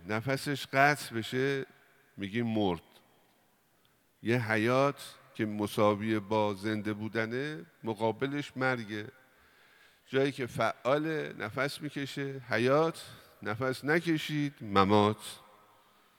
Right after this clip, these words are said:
این چیزی که امیرالمومنین می‌فرماد که دلت رو زنده کن، حیات داشته باشه، منظور این حیات نیست. هر فعالیتی نشانه زنده دلی نیست.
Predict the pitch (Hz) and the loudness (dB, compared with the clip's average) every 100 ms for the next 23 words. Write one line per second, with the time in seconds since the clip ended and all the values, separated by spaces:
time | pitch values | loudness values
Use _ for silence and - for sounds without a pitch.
0 | _ _ _ _ _ _ _ 185 - 202 | _ _ _ _ _ _ _ -4 -4 -8
1 | 208 196 160 147 139 135 135 127 131 127 | -6 -2 2 2 2 0 0 0 0 0
2 | 127 127 120 120 127 123 120 123 - 123 | -2 -4 -4 -4 2 2 2 -4 -4 -8
3 | 107 - 156 185 175 - 139 127 117 90 | -8 0 2 4 0 -2 -2 0 -2 -8
4 | 92 98 131 131 127 127 120 135 147 170 | -14 0 2 4 4 2 2 -2 0 0
5 | 185 196 151 120 127 123 - 123 - 127 | -4 -4 0 2 2 0 -4 -6 -2 -4
6 | 127 175 170 143 139 180 175 - 196 175 | -2 0 2 2 2 0 0 -2 2 4
7 | 147 139 139 - - 98 73 - - _ | 4 4 2 -2 -6 -6 -6 -12 -20 _
8 | _ _ _ _ _ _ _ _ _ _ | _ _ _ _ _ _ _ _ _ _
9 | _ _ _ _ _ _ _ _ _ _ | _ _ _ _ _ _ _ _ _ _
10 | _ _ _ _ _ - 170 196 175 240 | _ _ _ _ _ 2 4 4 -2 0
11 | 156 - 139 147 139 151 180 - 170 165 | 0 2 2 2 2 2 2 0 -2 0
12 | 151 147 135 127 147 131 131 143 170 170 | 0 0 2 2 4 4 4 2 4 2
13 | 131 123 131 127 123 117 123 123 143 143 | 4 4 6 6 4 4 4 4 0 -2
14 | 135 92 76 - | -2 -2 -6 -14